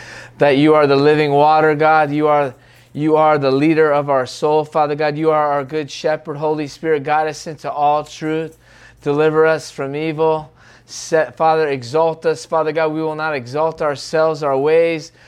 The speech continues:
Father God, we will lead, we will be led, and you will lead us all the way to righteousness, God, on the,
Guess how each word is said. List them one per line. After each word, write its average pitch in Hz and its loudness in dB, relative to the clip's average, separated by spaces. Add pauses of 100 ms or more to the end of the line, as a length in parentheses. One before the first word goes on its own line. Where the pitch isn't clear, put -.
(180)
Father 156 0
God, 160 0
we 165 -2
will 156 0
lead, 170 -4 (300)
we 151 -6
will 151 -4
be 156 0
led, 175 2
and 143 -6
you 170 -4
will 156 0
lead 170 -2
us 175 -2
all 175 2
the 170 -2
way 170 0
to 165 -14
righteousness, 165 -6
God, 165 -4
on 143 -6
the, 135 -6